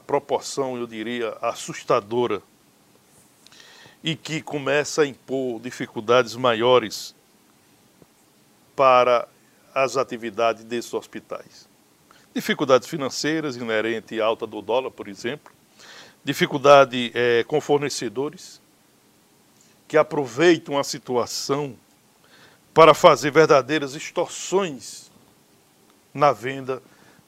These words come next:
<clears throat> dos insumos. Ah, pra se ter ideia, a máscara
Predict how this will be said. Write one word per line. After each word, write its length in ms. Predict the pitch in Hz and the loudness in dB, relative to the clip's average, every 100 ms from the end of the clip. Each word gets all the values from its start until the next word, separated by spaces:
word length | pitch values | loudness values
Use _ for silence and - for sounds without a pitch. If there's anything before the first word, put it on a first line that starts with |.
| _ - | _ -2
<clears throat> 480 | 220 208 147 110 | 2 2 -2 -12
dos 220 | 117 143 131 | -10 -8 -6
insumos. 720 | 143 - 110 101 92 - - _ _ _ _ _ _ _ _ _ _ _ _ _ _ _ - - - - - - - - - | -8 -10 -10 -14 -18 -20 -20 _ _ _ _ _ _ _ _ _ _ _ _ _ _ _ -20 -20 -20 -20 -20 -20 -20 -20 0
Ah, 520 | 139 139 135 131 131 113 | 6 8 8 6 4 0
pra 120 | 170 | 2
se 140 | 170 160 | 4 2
ter 160 | 127 | 0
ideia, 640 | 143 113 131 147 123 107 95 _ _ _ _ _ | 0 0 0 0 0 -6 -8 _ _ _ _ _
a 160 | 143 | 4
máscara 680 | 135 131 160 - - 107 101 | 6 8 6 6 -4 -6 -6